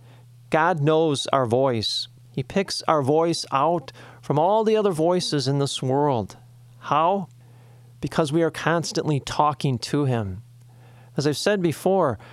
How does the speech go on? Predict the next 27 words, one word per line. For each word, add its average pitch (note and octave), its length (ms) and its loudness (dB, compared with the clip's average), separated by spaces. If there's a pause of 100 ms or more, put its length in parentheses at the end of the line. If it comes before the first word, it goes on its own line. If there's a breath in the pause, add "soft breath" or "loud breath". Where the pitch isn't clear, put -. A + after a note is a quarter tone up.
(220 loud breath)
prayer G3 400 2
is E3 180 -2
indispensable F3 920 0
in A#2+ 80 0
the A2+ 60 0
spiritual D#3+ 540 0
life. C#3 580 -2
We C#3+ 80 0
must F3 280 0
be D#3+ 180 2
people - 600 -2
of D#3 360 2
prayer. D#3+ 500 0 (280)
We D3+ 60 0
must E3+ 240 0
be D3+ 100 0
praying E3+ 500 0
every F3 320 2
day, B2 340 0 (160)
several F3+ 320 2
times D#3 460 0
a B2+ 60 0
day. G#2 320 0 (880)
What D3+ 200 2
else? - 460 -2 (560 loud breath)
Well, G3 360 0
actions E3 460 0